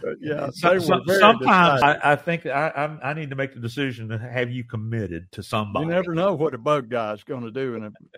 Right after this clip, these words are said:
Speaker 1: group of people, you know.
Speaker 2: I think we need to make the decision that, uh, we've had a really good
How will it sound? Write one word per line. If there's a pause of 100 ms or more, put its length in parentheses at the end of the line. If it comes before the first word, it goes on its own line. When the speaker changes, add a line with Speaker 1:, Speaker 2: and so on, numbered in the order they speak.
(140)
Speaker 1:
group
of
people,
you
know. (920)
Speaker 2:
I
think
we
need
to
make
the
decision
that,
uh,
we've
had
a
really
good